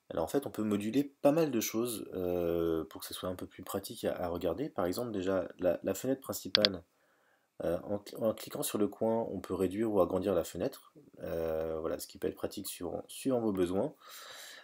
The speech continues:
Je vous montre aussi ici la, la timeline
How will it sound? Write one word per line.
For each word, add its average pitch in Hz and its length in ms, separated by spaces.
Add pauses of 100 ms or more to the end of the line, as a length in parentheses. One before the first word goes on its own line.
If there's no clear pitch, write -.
Je 95 120
vous 120 200
montre 131 260
aussi 123 260
ici 117 300
la, 107 180
la 95 180
timeline 113 680